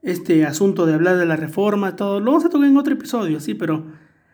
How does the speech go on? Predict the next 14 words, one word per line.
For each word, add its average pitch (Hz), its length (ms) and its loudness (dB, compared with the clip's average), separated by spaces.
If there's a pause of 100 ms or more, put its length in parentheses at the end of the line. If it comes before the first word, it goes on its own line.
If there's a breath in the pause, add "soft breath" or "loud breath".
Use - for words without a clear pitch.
lo 190 160 -8
que 196 120 -6
quiero 277 380 2
decirles 180 720 -4
es 180 100 -6
que 180 160 -8
necesitamos 190 920 -2
darle 175 300 -2
un 180 160 -4
frente 180 840 -2 (680 soft breath)
a - 120 -8
una 180 320 2
renovación 151 840 0
total 156 640 0